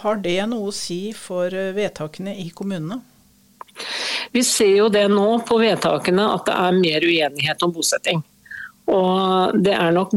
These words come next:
Speaker 2: både kanskje at de har blitt blåere, men også det at kommunene nå, mange ser at dette her har vi vanskelig for å klare på grunn av presset både på særlig boligmarkedet, helsetjenestene og skoler.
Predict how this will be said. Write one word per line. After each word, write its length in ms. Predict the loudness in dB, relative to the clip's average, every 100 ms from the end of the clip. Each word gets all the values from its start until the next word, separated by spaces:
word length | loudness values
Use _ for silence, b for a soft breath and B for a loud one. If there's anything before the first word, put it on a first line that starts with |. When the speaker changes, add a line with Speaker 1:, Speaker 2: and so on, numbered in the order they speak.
| 4
Speaker 2:
både 560 | 6 4 4 2 2 2
kanskje 300 | 0 2 2
at 60 | 2
de 60 |
har 60 | 2
blitt 160 | 2 2
blåere, 260 | 4 4
men 120 | 4 2
også 320 | 0 2 2
det 120 | 4 2
at 320 | 2 -2 -4 0
kommunene 460 | 4 4 4 4
nå, 280 | 4 2 2 2
mange 260 | 2 2 2
ser 280 | 2 2 2
at 80 | 0
dette 160 | 0 0
her 120 | -2 -6 -14 _ _ -2
har 160 | 2
vi 100 | 4
vanskelig 380 | 2 0 0 0
for 80 | 2
å 40 | 2
klare 380 | 2 2 2 2
på 120 | 2
grunn 200 | 4 2
av 100 | 2 0
presset 420 | 0 0 0 2
både 220 | 2 2 2
på 140 | 0 B B B
særlig 580 | -2 0 2 2 4 2 2
boligmarkedet, 1120 | 4 4 4 2 2 0 0 2 2 2 2 2
helsetjenestene 2250 | 2 2 -2 -2 -2 0 2 2 2 -2 -8 -8 -8 -10 -12 -2 2 2 2 2 2 4
og 240 | 2 2 0
skoler. 520 | 2 4 4 2